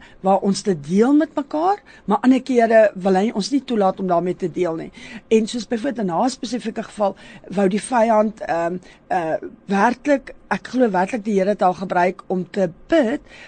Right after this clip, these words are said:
want die vyand wou drome van mense kom steel het. So wat, dan het hy haar fisiese liggaam gebruik om te versmoor, sodat mense nie die droom kon deel wat die Here aan hulle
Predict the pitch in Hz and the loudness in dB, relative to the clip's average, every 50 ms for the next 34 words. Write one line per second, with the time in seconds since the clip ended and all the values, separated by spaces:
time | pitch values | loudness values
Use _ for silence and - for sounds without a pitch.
0 | - - 196 196 196 196 - - - 247 226 220 226 220 185 190 185 160 143 185 | -8 -4 0 0 0 0 -2 0 0 2 2 2 2 0 0 -2 -2 -2 -2 -2
1 | 170 180 185 214 240 226 - 214 190 175 170 165 165 160 - 196 175 - 185 170 | 0 2 2 2 2 0 -2 -2 -4 -4 -2 -4 -6 -6 -8 -10 -10 -8 -8 -8
2 | - - - - - - - - - - - - - - - 240 220 175 175 202 | -8 -10 -8 -8 -8 -8 -8 -10 -12 -16 -18 -20 -20 -6 -2 -2 0 0 0 0
3 | 196 - - 175 180 190 185 196 175 180 175 165 196 262 254 - - - - - | -2 -2 -4 -6 -6 -6 -4 -4 -4 -4 -2 0 0 0 0 -2 -8 -16 -14 -12
4 | 285 - - 320 262 - 240 190 170 - - 196 185 180 - 202 185 - - 170 | -10 -6 -6 -4 -4 -2 -2 -2 -2 -2 -2 -4 -4 -4 -6 -8 -8 -6 -6 -6
5 | 180 - - - - - - 202 180 - 220 - - 196 - - - - 311 359 | -6 -8 -14 -20 -16 -8 -4 -4 -4 -4 -4 -6 -4 -4 -4 -4 -6 -6 -4 -2
6 | 330 277 214 - - - - - - - - 233 202 202 180 190 180 190 214 202 | 0 0 0 0 -4 -6 -14 -20 -12 -4 0 0 0 0 0 -2 -2 -2 -2 -2
7 | - 254 233 247 262 254 185 202 202 170 - - 180 175 180 185 185 190 190 185 | -2 -2 0 0 0 0 0 -2 -4 -4 -4 -4 -2 0 2 2 2 0 -2 -6
8 | - - _ _ - 196 196 190 151 135 180 208 214 190 151 143 - - - - | -10 -16 _ _ -4 -2 0 0 0 0 0 2 2 2 2 0 -4 -10 -16 -18
9 | _ - 196 185 190 196 196 185 175 180 180 185 - 180 180 175 170 170 175 170 | _ -6 -4 -4 -2 -2 -2 0 0 2 0 0 0 -2 -2 0 0 0 0 0
10 | 156 - | -2 -4